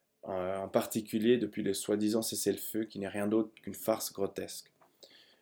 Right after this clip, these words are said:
Par rapport à ça, il doit être mentionné qu'un cessez-le-feu à proprement parler n'a jamais eu lieu.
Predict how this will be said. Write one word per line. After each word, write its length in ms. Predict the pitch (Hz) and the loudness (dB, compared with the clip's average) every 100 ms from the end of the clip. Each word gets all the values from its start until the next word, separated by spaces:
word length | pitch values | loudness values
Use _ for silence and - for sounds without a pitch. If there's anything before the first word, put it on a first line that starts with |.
| _ _ _ _ _ _ - | _ _ _ _ _ _ 2
Par 140 | 104 | 2
rapport 280 | 104 113 101 | 4 4 4
à 60 | |
ça, 160 | 101 131 | 4 4
il 60 | 120 | 6
doit 100 | 104 | 4
être 220 | 104 - | 2 0
mentionné 480 | 104 104 107 113 110 | 0 2 2 4 2
qu'un 160 | 104 | -2
cessez-le-feu 560 | 101 107 113 104 - 117 | -4 0 2 2 4 4
à 60 | |
proprement 480 | 107 107 - 104 98 | 4 0 -8 -6 -4
parler 400 | 95 98 98 107 | -2 0 2 2
n'a 200 | 101 95 | 2 -2
jamais 280 | 92 101 104 | -2 2 4
eu 80 | 104 | 4
lieu. 300 | - 90 90 | 2 -2 -4